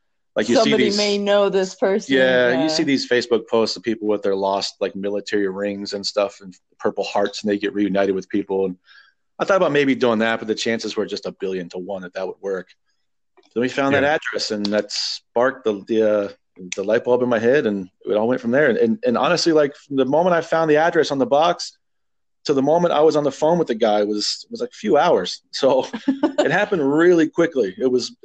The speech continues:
Speaker 1: with the internet now, it, it's so simple to, to find people that, uh,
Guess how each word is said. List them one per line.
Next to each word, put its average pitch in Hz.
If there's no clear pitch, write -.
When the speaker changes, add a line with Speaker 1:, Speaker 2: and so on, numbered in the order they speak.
Speaker 1:
with 127
the 127
internet 180
now, 175
it, 139
it's -
so 165
simple 151
to, 127
to 117
find 143
people 101
that, 101
uh, 98